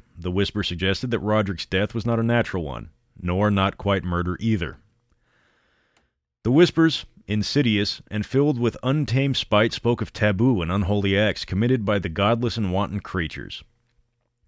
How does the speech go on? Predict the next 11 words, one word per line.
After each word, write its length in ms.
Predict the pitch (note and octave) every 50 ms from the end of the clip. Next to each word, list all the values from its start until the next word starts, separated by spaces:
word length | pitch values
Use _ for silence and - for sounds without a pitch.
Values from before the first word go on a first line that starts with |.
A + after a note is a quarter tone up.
| _
One 200 | - G2 G#2 G#2
creature 320 | F2 G2+ G#2 G2 - F#2 F#2+
in 80 | F2
particular 440 | D2+ D#2+ F#2+ A2+ A#2+ G#2 G2+ F#2+ F#2+
was 160 | F#2+ F#2 D#2
the 60 | E2+
subject 400 | E2 - - C3 B2 G#2+ F#2+ -
of 80 | - D#2
these 160 | E2+ F2 E2
unfounded 480 | F#2 F#2 F#2 E2+ - F2+ F2+ F2 E2+ D#2
suspicions. 720 | - F#2 F2 - - A2 G#2+ - - D2 A#1+ G1+ - -